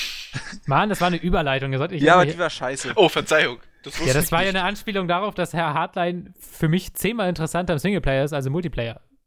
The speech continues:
Speaker 2: Ja, trotzdem
Speaker 3: Herr,
Speaker 2: war die Über-,
Speaker 3: Herr
Speaker 2: Überleitung
Speaker 3: Hartlein?
Speaker 2: schlecht.
Speaker 1: Ja, das ist, gehört ja auch zum Podcast. Das ist Konzept. Also
Speaker 2: Schlechte
Speaker 1: in dieser,
Speaker 2: Überleitung,
Speaker 1: in,
Speaker 2: ja,
Speaker 1: die,
Speaker 2: gut,
Speaker 1: in,
Speaker 2: macht Sinn.
Speaker 1: in dieser Folge ist es Konzept.
Speaker 2: <laughs> Ich dachte, wir haben kein Konzept.
Speaker 1: Ja,
Speaker 2: Jetzt bin
Speaker 1: das
Speaker 2: ich
Speaker 1: ist ja
Speaker 2: verwirrt.
Speaker 1: das Konzept.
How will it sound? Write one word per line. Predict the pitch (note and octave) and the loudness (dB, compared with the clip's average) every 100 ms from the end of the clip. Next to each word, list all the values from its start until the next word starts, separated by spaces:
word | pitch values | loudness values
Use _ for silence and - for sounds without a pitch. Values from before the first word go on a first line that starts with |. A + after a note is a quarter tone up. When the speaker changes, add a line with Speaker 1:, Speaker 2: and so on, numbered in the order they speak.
| _ _ _ - | _ _ _ -12
Speaker 2:
Ja, | B2+ | -6
trotzdem | C#3+ - C3 | -6 -2 -2
Speaker 3:
Herr, | |
Speaker 2:
war | A#2+ | -2
die | |
Über-, | C3+ C3 | 0 2
Speaker 3:
Herr | A2+ D#3+ E3 | 6 4 4
Speaker 2:
Überleitung | D#3 E3+ | 0 2
Speaker 3:
Hartlein? | A#2+ B2+ | 0 -2
Speaker 2:
schlecht. | - A2+ - - - | -4 -6 -6 -14 -2
Speaker 1:
Ja, | C3+ | 0
das | C#3+ E3 | 0 -2
ist, | - | -2
gehört | D#3+ D#3 | 0 0
ja | C#3 | -2
auch | |
zum | C#3 | 0
Podcast. | C3 - - - | -2 -4 -14 -6
Das | C3+ | -6
ist | B2+ | -2
Konzept. | C#3+ B2+ B2+ - - _ _ _ _ _ _ _ _ _ _ _ _ _ - | -4 -2 -6 -6 -20 _ _ _ _ _ _ _ _ _ _ _ _ _ 0
Also | C#3 | 2
Speaker 2:
Schlechte | C3+ - | 2 2
Speaker 1:
in | C#3+ | 4
dieser, | E3 E3+ | 4 2
Speaker 2:
Überleitung, | - | 0
Speaker 1:
in, | A2+ | 0
Speaker 2:
ja, | A2+ | 0
Speaker 1:
die, | G3 | 0
Speaker 2:
gut, | G#3 | 2
Speaker 1:
in, | E3 | 0
Speaker 2:
macht | B2+ | 0
Sinn. | - D3+ | 0 0
Speaker 1:
in | |
dieser | C3 E3+ D3+ | 0 0 -2
Folge | - C3 A#2+ A#2+ | -2 -2 -2 -4
ist | C3 | -6
es | A#2+ | -8
Konzept. | B2 A2 - _ _ _ _ - | -8 -10 -14 _ _ _ _ -4
Speaker 2:
<laughs> | - - - - | -2 0 0 2
Ich | - | 4
dachte, | C3 C#3 | 4 4
wir | |
haben | C#3 | 2
kein | C3+ F#4 | 0 -2
Konzept. | C#4 - B2+ - - - - - - - - - - | -4 -4 -6 -8 -18 -18 -20 -20 -20 -20 -20 -18 -4
Speaker 1:
Ja, | D3 | 0
Speaker 2:
Jetzt | D#3 | 2
bin | D3+ | 0
Speaker 1:
das | F#3+ | 0
Speaker 2:
ich | |
Speaker 1:
ist | E3 | 0
ja | D#3+ | 0
Speaker 2:
verwirrt. | C#3 | 0
Speaker 1:
das | - | -2
Konzept. | D#3+ B2 C3+ A#2+ | -4 -2 -6 -6